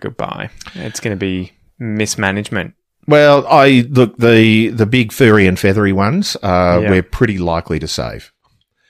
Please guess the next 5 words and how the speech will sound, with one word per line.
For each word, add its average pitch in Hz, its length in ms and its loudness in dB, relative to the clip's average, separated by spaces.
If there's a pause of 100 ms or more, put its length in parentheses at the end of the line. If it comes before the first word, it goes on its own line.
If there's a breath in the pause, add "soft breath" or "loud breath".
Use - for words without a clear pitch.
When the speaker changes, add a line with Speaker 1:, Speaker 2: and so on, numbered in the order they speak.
(400)
Speaker 2:
because 90 480 0
there's 87 680 -2 (260)
Speaker 1:
Too 180 120 -2
much, 185 320 0
um, 135 420 2